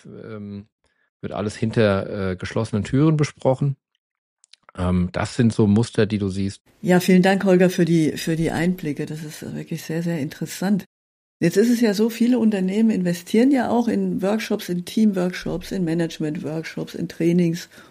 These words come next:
Speaker 2: oder eben auch in eine, mm, Beratung für Organisationsentwicklung. Und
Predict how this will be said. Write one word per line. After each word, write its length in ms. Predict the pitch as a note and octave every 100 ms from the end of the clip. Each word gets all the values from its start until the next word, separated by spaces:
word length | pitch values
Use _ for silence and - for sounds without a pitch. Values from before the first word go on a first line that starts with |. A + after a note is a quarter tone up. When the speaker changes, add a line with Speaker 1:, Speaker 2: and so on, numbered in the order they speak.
| -
Speaker 2:
oder 320 | G3+ G3 F3
eben 240 | F3+ F#3 E3+
auch 220 | D#3+ E3+
in 160 | D#3+
eine, 100 | D#3
mm, 600 | D3 - D#3 D#3 - - - _ -
Beratung 480 | D#3+ E3 F#3+ G3 F3+
für 160 | E3+
Organisationsentwicklung. 1300 | E3+ E3+ D#3+ D#3+ - F3 F3+ E3+ F3 F3 F3 E3 E3 _ _ _ _ _ _ _ _ _
Und 640 | F3+ F3+ F#3 F3+ - -